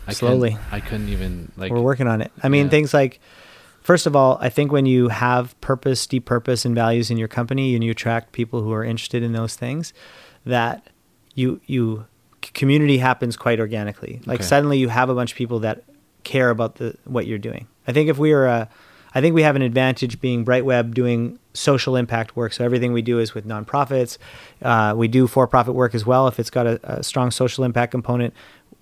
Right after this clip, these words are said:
Speaker 2: Our work intrinsically has meaning and purpose.
Speaker 1: Right.
Speaker 2: So we attract people for that. So it's a lot easier to get people engaged on a deeper level than just punching in, punching out. So that,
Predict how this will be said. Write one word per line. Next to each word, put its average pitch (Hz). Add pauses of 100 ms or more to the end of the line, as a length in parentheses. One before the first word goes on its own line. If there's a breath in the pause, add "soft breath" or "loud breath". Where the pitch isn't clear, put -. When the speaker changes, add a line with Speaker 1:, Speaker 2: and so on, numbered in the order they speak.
(180)
Speaker 2:
Our 131
work 147
intrinsically 131
has 110
meaning 110
and 117
purpose. 98
Speaker 1:
Right. 87
Speaker 2:
So 123 (400 loud breath)
we 131
attract 151
people 131
for 123
that. 123
So -
it's 127
a 135
lot 151
easier 131
to 117 (160)
get 123
people 120 (220)
engaged 123
on 120
a 117
deeper 127
level 113
than 110
just 107 (400)
punching 117
in, 110
punching 110
out. -
So -
that, 143